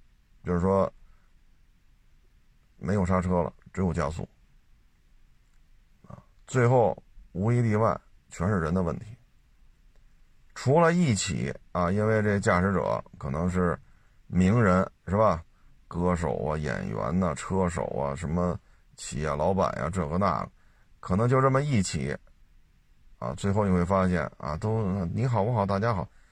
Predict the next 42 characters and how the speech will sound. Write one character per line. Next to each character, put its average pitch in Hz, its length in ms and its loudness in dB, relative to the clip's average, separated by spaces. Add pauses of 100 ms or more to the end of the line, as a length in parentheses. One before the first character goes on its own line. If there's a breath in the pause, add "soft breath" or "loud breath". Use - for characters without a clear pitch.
(360 soft breath)
谁 101 220 0
也 120 80 4
没 107 160 2
跟 110 180 2
谁 107 100 2
翻 107 220 0
脸， - 260 -6 (640)
然 87 220 -2
后 95 280 2 (540)
该 101 140 0
怎 82 100 0
么 85 80 0
着 85 80 0
怎 - 20 -6
么 - 120 -6
着。 55 120 -12 (520)
除 127 200 2
了 160 60 6
这 160 200 6
一 160 200 2
起 78 320 -4 (560)
客 - 180 -2
客 95 140 2
气 101 180 -4
气 101 200 -2
的 85 240 -2
啊， 62 140 -6
虽 113 200 -2
然 120 80 4
说 120 160 4
这 113 200 4
位 104 280 2 (520 soft breath)
驾 98 200 4
驶 92 120 2
员 92 260 2 (400)
啊 76 260 -4
也 73 100 -4
是 82 60 -2
受 87 220 -2
了 90 100 0
重 87 220 -2
伤， 73 220 -4